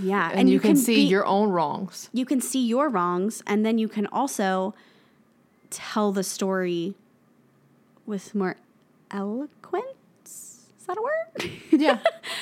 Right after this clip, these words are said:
Speaker 2: Yeah.
Speaker 1: Um, yeah.
Speaker 2: But she has a solid support.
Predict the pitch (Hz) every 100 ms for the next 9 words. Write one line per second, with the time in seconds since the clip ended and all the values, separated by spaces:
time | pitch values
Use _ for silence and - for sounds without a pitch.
0 | - 294 254 226 208 185 208 208 _ _
1 | _ _ - 170 196 - _ _ _ _
2 | _ _ _ _ _ - 190 - _ _
3 | - - 320 381 330 - 240 196 175 160
4 | - 196 160 151 120 -